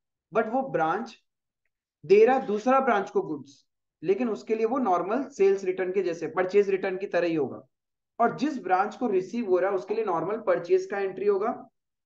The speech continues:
Head office क्या करेगा? जिसको पहले भेजा था, उसका account close कर देगा, जिसके पास अब actual में है,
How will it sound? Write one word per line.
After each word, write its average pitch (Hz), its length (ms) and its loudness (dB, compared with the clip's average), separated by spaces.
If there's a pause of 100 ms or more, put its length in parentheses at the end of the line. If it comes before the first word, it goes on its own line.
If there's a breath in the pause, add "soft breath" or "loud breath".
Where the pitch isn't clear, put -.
(220)
Head 185 140 4
office 269 320 0
क्या 233 120 0
करेगा? 170 640 -4 (440)
जिसको 220 240 -4
पहले 226 420 2
भेजा 180 340 4
था, 165 360 -4 (200)
उसका 214 260 -4
account 233 400 -4
close 202 280 2
कर 220 120 0
देगा, 214 400 0 (400)
जिसके 226 320 -6
पास 277 360 0
अब 247 160 0
actual 285 500 0
में 311 180 2
है, 196 420 2